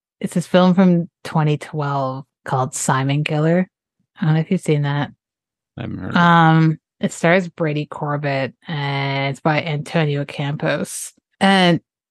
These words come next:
Speaker 1: it's about this guy who goes to Paris after a breakup and goes kind of on a in quotes, we don't know, or we do know, murdering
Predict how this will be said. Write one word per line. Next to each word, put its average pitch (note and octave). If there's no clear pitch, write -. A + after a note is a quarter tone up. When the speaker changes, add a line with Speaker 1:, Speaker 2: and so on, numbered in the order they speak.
Speaker 1:
it's -
about G#3
this F#3
guy E3
who D3+
goes F3
to E3
Paris D#3+
after D3+
a C#3
breakup C#3
and C3
goes E3
kind -
of G3+
on F#3+
a D#3+
in D#3+
quotes, -
we D3
don't C#3
know, D#3
or E3
we C3+
do D3
know, D3
murdering D3